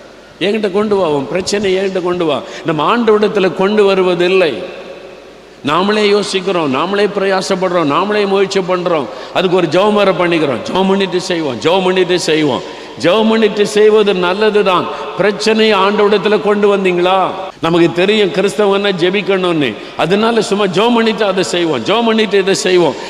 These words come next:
ஜெபம் பண்ணிட்டு நீங்களே பிரயாசப்படுறீங்க, ஜெபம் பண்ணிட்டு நீங்களே முயற்சி பண்றீங்க. தேவனிடத்திலே முழுமையாக அதை கொண்டு வருவதில்லை. அதான் நிறைய பேருடைய பிரச்சனை. ஆண்டவரிடத்துல உங்களை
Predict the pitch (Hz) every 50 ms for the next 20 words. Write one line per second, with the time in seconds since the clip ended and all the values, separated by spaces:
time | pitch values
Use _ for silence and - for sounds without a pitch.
0 | - - 151 208 240 240 240 233 233 233 202 - 220 208 190 208 240 240 240 240
1 | 247 247 226 - 226 233 226 233 240 220 - 220 220 214 220 208 202 202 190 185
2 | 175 156 131 113 185 208 233 226 226 226 226 226 - - 220 202 196 208 240 240
3 | 240 233 240 240 233 226 220 233 226 - - 220 208 214 214 208 196 202 196 180
4 | 180 175 160 131 113 - - - - - - 127 156 196 220 240 240 240 233 233
5 | 233 226 233 226 208 170 226 226 240 233 214 202 214 220 220 220 226 226 220 220
6 | 226 226 202 220 220 226 214 196 214 208 214 233 226 226 220 220 226 220 220 208
7 | 214 214 208 214 220 226 233 247 240 226 208 175 143 110 - - - - - -
8 | - - - - - - - - - - - - - - - - - - - -
9 | - - - - - 160 190 233 233 226 214 208 220 226 226 220 226 226 226 220
10 | 214 214 214 214 214 202 208 202 - - 208 190 185 160 127 104 90 - - -
11 | - - - - - - - - - - - - - - - - - - - -
12 | - - - - - - 185 214 254 262 240 226 226 220 220 208 185 - 202 196
13 | 214 226 233 226 208 196 190 180